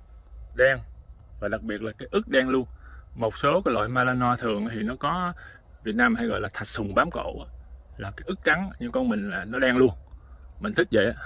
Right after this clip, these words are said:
gầm đen vậy luôn các bạn nhìn á, không? Con này của mình á, mình chọn kim á, là mình mua kim ở tiểu bang, à, Mississippi, là từ Texas mình chạy ở đó cũng bảy tiếng á,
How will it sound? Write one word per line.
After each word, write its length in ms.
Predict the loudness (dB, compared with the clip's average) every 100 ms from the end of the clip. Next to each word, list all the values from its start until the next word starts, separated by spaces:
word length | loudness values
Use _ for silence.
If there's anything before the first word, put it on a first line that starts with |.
| -10 -12 -20 -20 -20 -20 -20 -16 -2
gầm 260 | -2 4
đen 140 | 4 4
vậy 100 | 4
luôn 180 | 2
các 60 | 0
bạn 100 | -4
nhìn 160 | -2 -4
á, 80 | -6
không? 320 | 0 0 0 -6 -18 -18 -20 -20 -20 -20 0
Con 360 | 2 4 2 2
này 140 | 2
của 80 | 4
mình 140 | 4 2
á, 80 | 0 -10 -16 -18 -12 -8
mình 120 | -2
chọn 220 | -2 -2
kim 280 | 4 4 4
á, 80 | 0 -8 -20 -20 -20 -8
là 160 | -2 0
mình 260 | 0 0
mua 300 | 2 4 4 2
kim 180 | 0
ở 160 | 0 -2
tiểu 140 | 0 2
bang, 240 | 2 0
à, 160 | -6 -6
Mississippi, 680 | -6 -2 -4 -4 0 0 0 -6 -16 -16 -16 -20 -20 -20 -18
là 340 | -8 -4 -4 -4
từ 160 | 0 0
Texas 320 | 0 -4 -6
mình 160 | -6 -2
chạy 140 | 0
ở 100 | 2
đó 120 | 2 0
cũng 120 | 0
bảy 160 | 0 2
tiếng 180 | 2
á, 80 | 0